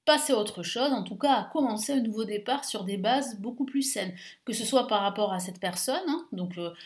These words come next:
ça peut parler d'une relation qui redémarre sur de nouvelles bases suite peut-être à une dispute,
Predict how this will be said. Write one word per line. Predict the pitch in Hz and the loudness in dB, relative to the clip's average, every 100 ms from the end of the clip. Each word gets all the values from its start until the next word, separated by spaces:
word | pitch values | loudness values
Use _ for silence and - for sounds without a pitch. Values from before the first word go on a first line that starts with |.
| - | -12
ça | - 165 | -8 -2
peut | 285 | 0
parler | 240 208 | 2 2
d'une | 208 202 | -2 -4
relation | 190 190 185 - 214 | -2 0 0 -2 -4
qui | 214 190 | -6 -8
redémarre | 175 226 262 233 226 | 0 4 4 2 -4
sur | - 185 | -6 -6
de | 190 | -6
nouvelles | 190 180 180 | -2 -2 0
bases | 196 185 170 | 0 0 -4
suite | - 277 269 - | 0 4 2 0
peut-être | 190 214 - | -4 -4 -2
à | 190 | -2
une | 196 | -2
dispute, | 190 - - 320 330 | -2 -4 -2 -2 -4